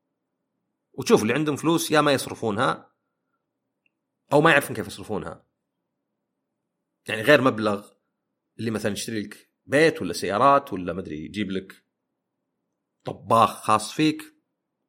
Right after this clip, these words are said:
ويمكن رحلاتك طيارات خاصة، الباقي يعني آه، ما، ما أنت بحاس، يعني، ما، ما تشوف مثلا، آه، الأغنياء، يعني، يأكلون أكل أغلى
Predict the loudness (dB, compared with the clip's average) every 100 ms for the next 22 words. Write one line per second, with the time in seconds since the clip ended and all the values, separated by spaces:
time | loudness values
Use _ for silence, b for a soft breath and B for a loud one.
0 | _ _ _ _ _ _ -2 0 4 2
1 | 4 2 2 -12 -4 2 2 2 0 0
2 | 0 2 2 2 -2 -2 -6 -10 -14 _
3 | _ _ _ _ _ -8 -8 -6 -4 -4
4 | -4 -6 -6 -4 0 2 2 -2 -2 -2
5 | 0 -2 -6 -16 _ _ _ _ -8 -4
6 | 0 0 -2 -4 -4 0 2 2 2 2
7 | 2 0 -2 -8 -10 -10 -10 -12 -14 -6
8 | -4 -2 0 0 -2 -2 -4 0 0 0
9 | 0 0 -2 -6